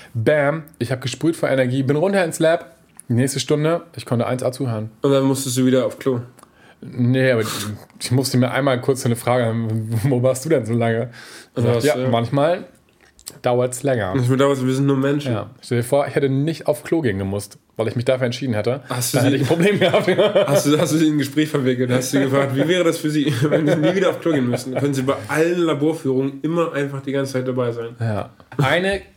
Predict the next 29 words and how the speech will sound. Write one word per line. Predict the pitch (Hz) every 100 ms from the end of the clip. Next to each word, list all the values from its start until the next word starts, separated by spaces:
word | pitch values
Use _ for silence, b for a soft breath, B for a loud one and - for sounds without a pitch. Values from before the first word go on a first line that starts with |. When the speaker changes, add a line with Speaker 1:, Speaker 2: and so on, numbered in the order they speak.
| - - -
Speaker 1:
Kernfrage, | - 165 151 151 - 123 110 110 113 143 - _ -
Speaker 2:
Ja. | 120 113
Speaker 1:
die | 113 120
diese | 113 120 123
ganze | 131 139 147
Entscheidung, | 123 143 127 127 127 123 123
Schlafen, | - 117 120
Essen, | 110 120 117
Klo | 110 123 117
gehen, | 120 113 113 113 B B B B B
definitiv | 113 110 123 135 131
beeinflusst, | 123 104 120 127 123
ist | 113
ja | 123
auch, | 110 117
wenn |
du | 120
nicht | 117 147 -
mehr | 175
auf | - -
Klo | 151 117
gehen | 101
musst, | 92 90 -
hast | 120
du | -
auch | 123 -
keinen | 131 123
Durchfall | 127 135 - 82
mehr. | 92 135